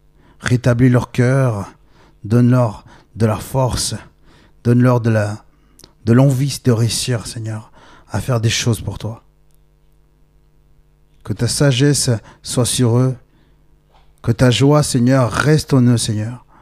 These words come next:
Et que ton nom soit glorifié dans ce podcast. Que ton nom soit toujours dit dans tous les, les podcasts, les épisodes qu'on fera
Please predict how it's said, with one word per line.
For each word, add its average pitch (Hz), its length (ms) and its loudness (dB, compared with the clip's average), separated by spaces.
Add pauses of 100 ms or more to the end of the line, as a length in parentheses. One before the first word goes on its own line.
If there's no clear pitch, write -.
(2000)
Et 107 60 -4
que 135 120 4
ton 139 200 4
nom 147 220 6
soit 131 220 0
glorifié 131 840 2 (400)
dans 127 160 4
ce - 220 2
podcast. 120 680 -2 (680)
Que - 80 -4
ton 131 160 2
nom 165 300 6
soit 123 360 0 (760)
toujours 160 360 6
dit 147 160 0
dans 139 160 6
tous 151 220 4
les, 151 120 8 (360)
les 127 180 6
podcasts, 135 560 0
les 113 280 0
épisodes 123 400 0
qu'on 120 160 0
fera 120 400 -4